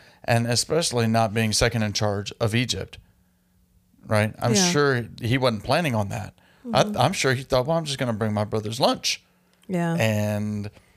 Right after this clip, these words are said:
Speaker 1: here's my coat. "Hey, guys,
Speaker 2: Well,
Speaker 1: check it out."
Speaker 2: <laughs> well, I think, I think there's some things I don't concern myself. So we've lived in this state before.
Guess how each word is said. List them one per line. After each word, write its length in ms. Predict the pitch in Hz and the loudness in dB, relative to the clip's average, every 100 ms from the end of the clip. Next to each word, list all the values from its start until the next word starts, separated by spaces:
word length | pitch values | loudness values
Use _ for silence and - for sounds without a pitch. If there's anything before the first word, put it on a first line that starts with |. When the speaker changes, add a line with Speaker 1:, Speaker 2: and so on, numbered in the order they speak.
| _ _ _ _ _ 117 | _ _ _ _ _ -4
Speaker 1:
here's 180 | 110 104 | -2 0
my 120 | 107 | -2
coat. 340 | - 117 92 _ - - - - - _ _ - | 2 -2 -2 _ -20 -20 -20 -20 -20 _ _ -4
"Hey, 100 | 180 | 0
guys, 280 | - 254 247 | 2 4 4
Speaker 2:
Well, 100 | 247 | 2
Speaker 1:
check 100 | 156 | 0
it 80 | |
out." 220 | 175 160 - | -2 -4 0
Speaker 2:
<laughs> 680 | 202 196 - - - - 339 - - - - | 0 0 -6 -10 -10 -6 -8 -8 -18 -18 -2
well, 220 | 262 262 | 2 4
I 120 | 254 254 | 4 2
think, 340 | 285 294 - - _ _ _ _ _ _ _ _ _ _ _ _ _ | 0 -4 -8 -20 _ _ _ _ _ _ _ _ _ _ _ _ _
I 80 | 240 | 0
think 180 | 240 294 | 2 2
there's 160 | 285 247 | 2 2
some 220 | 226 214 | 2 2
things 320 | 202 190 180 | 2 2 2
I 80 | 180 | 0
don't 320 | 175 170 - | 0 -2 -4
concern 400 | - 170 170 165 | -4 -2 0 -2
myself. 440 | 180 165 - 170 - | -2 -2 -2 -2 0
So 420 | 180 180 - 214 - | 2 2 0 -4 -2
we've 240 | 202 208 | 0 2
lived 460 | 196 208 233 220 208 _ - | 4 4 4 0 -8 _ -4
in 180 | 185 175 | 0 2
this 140 | 165 | 2
state 280 | - 151 165 | 2 0 0
before. 680 | 156 - 156 147 - 190 | -2 0 -2 0 0 -2